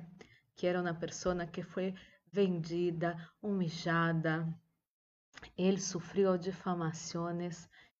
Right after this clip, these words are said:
eh, sofreu e pagou por algo que não lo hizo, pero Deus era com ele.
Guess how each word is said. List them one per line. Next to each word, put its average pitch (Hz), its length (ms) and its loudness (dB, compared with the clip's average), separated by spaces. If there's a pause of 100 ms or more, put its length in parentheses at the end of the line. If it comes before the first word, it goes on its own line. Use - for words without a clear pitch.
(320)
eh, 170 580 2
sofreu 196 640 4
e 214 80 6
pagou 190 480 2
por 190 220 2
algo 185 340 4
que 170 240 -4
não 180 340 0
lo 180 140 2
hizo, 175 580 0 (640)
pero 190 220 2
Deus 180 520 2 (100)
era 185 300 2
com 185 280 -2
ele. 185 320 2